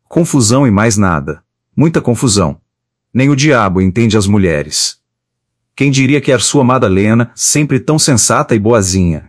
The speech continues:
gritasses assim pela mãe como uma doida, só para dizer que estava com ciúmes da irmã? O junto à cabeceira da, da filha,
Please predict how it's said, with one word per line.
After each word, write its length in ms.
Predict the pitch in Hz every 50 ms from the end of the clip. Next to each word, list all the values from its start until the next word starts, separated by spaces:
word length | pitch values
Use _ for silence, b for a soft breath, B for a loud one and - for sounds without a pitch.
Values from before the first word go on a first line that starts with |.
| -
gritasses 560 | - 98 104 104 - 123 131 135 - - 120 110
assim 260 | 117 - - 120 117
pela 220 | 113 123 113 107
mãe 240 | 101 98 107 120 135
como 240 | 127 - 107 101 101
uma 160 | 98 110 110
doida, 460 | 95 90 117 123 127 113 107 98 - b b b b b b
só 220 | b - - 160
para 160 | 160 180 180
dizer 260 | 160 143 127 123 147 135
que 120 | - -
estava 340 | 120 - - 117 110 113 104
com 160 | - 117 117
ciúmes 460 | - - - 117 113 117 117 104 90
da 100 | 92 98
irmã? 400 | 101 104 98 98 101 110 120 120 - _ _ _ _ _ _ _ _ _
O 120 | - 113 107
junto 340 | 95 113 123 113 95 101 -
à 120 | - 110
cabeceira 580 | - - 110 110 110 101 - - 120 120 113 110
da, 80 | 101
da 140 | 107 110 110
filha, 440 | 107 - - 117 98 85 78 73 78